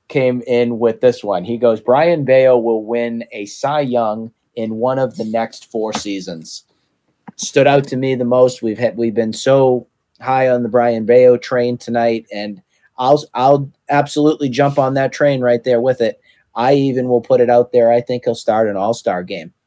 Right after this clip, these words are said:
If he continues on the path that he is right now with being as consistent as he's shown and continuing to show why he's gonna be one of the more up-and-coming guys to have in your rotation and be your ace and an anchor.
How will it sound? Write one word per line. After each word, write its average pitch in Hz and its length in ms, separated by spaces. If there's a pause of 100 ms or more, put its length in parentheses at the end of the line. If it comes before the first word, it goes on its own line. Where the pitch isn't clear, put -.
(260)
If 110 160
he 117 100
continues 131 640
on 120 140
the 117 80
path 131 360
that 110 120
he 117 280
is 113 280
right 107 260
now 110 340
with 95 460 (460)
being 113 360
as 107 180
consistent 123 640
as 117 180
he's 113 200
shown 117 520
and 95 220
continuing 113 720
to 107 140
show 107 320
why 101 300
he's 101 240
gonna 107 380 (320)
be 120 140
one 117 180
of 117 60
the 117 80
more 110 220
up-and-coming 113 580
guys 107 400
to 101 500 (160)
have 117 200
in 113 80
your 110 100
rotation 107 640 (100)
and 101 140
be 107 80
your 104 260
ace 110 280
and 92 100
an 92 100
anchor. 98 440